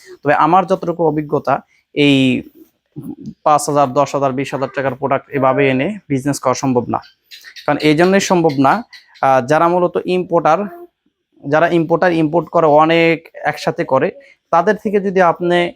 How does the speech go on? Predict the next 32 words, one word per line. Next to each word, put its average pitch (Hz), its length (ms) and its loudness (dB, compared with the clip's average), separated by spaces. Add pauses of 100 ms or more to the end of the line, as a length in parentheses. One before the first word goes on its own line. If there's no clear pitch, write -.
(260)
পাইকারি 170 460 0
দামে 156 240 2
ক্রয় 165 260 2
করতে 151 340 -2
পারেন, 135 360 0
ক্রয় 165 280 2
করে 156 240 2
বিজনেস 139 420 0
করতে 170 180 -2
পারেন, 202 160 0
এটাই 165 140 0
মনে 165 160 2
হয় 151 200 2
ভালো। 139 400 2 (300)
আর 139 160 2
না 151 200 4
হলে 202 220 2
আপনাকে 180 520 0
নিজে 185 600 2 (680)
বিশাল 160 720 2
অ্যামাউন্ট 147 400 0
করে 185 280 -4 (260)
ইম্পোর্ট 139 320 -4
করতে - 240 -4
হবে। 135 320 2
ওই 151 280 2 (300)
মাঝখানে 151 480 0
কোনো, 143 560 -2
আহ, 123 480 4 (580)
কুরিয়ার 185 340 4 (440)
সার্ভিসের 147 720 -2
যে 135 320 2